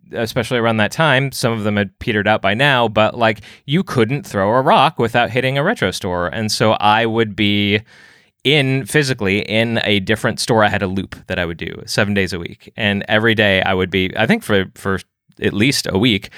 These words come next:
uh, every week, I would be, um, I would be in a different retro store,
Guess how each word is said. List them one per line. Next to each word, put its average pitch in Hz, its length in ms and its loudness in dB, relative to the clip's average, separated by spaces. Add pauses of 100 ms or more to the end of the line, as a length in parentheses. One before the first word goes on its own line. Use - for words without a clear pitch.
(320)
uh, 98 240 2
every 101 220 4
week, 98 320 2
I 104 140 0
would 101 200 -2
be, 95 440 2
um, 87 580 0 (880)
I 101 120 2
would 101 160 2
be 101 100 0
in 104 140 2
a 98 60 4
different 95 340 -2
retro 131 220 0
store, - 280 -10